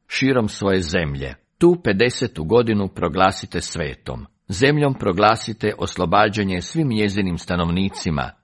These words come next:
To neka vam bude jubilej, oprosna godina. Neka se svatko vaš vrati na svoju očevinu.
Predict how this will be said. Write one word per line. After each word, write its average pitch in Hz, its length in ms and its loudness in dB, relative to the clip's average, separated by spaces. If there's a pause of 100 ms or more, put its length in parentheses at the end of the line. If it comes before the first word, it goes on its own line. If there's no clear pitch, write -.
To 170 180 6
neka 139 280 2
vam 98 240 4
bude 117 260 4
jubilej, 92 640 0 (240)
oprosna 107 640 -2
godina. 80 520 0 (220)
Neka 131 220 0
se 120 160 -2
svatko 139 720 -2
vaš 113 320 0
vrati 104 680 0
na 92 120 -2
svoju 95 460 -2
očevinu. 73 600 -2